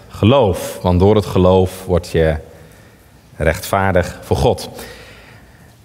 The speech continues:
Ik heb iets uitgelegd over de betekenis van rechtvaardiging. We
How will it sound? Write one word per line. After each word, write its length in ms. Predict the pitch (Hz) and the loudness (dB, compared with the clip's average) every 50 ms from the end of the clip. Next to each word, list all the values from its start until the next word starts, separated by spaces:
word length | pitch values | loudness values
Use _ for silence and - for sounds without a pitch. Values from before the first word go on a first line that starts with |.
| _ _ - _ _ | _ _ -20 _ _
Ik 140 | - 170 147 | -4 -2 0
heb 120 | 208 196 180 | 2 2 2
iets 140 | 175 - | 2 2
uitgelegd 560 | - 185 208 - - 170 170 170 151 - - - | 2 0 0 0 2 2 2 2 0 0 0 2
over 260 | 151 143 127 107 120 | 4 4 4 4 2
de 80 | 113 | 2
betekenis 540 | 98 101 92 139 156 151 180 147 143 127 - | 2 2 2 2 2 2 2 2 2 0 0
van 360 | - - 127 117 117 117 113 107 92 - - - - - - | 0 0 2 2 2 2 0 -2 -4 -10 -12 -18 -20 -10 -6
rechtvaardiging. 1000 | - 85 92 101 113 110 - - - 117 120 117 117 107 - 120 113 113 120 135 | -2 0 2 2 2 0 -2 -2 -2 0 0 0 0 0 2 2 0 0 0 -4
We 80 | - | -8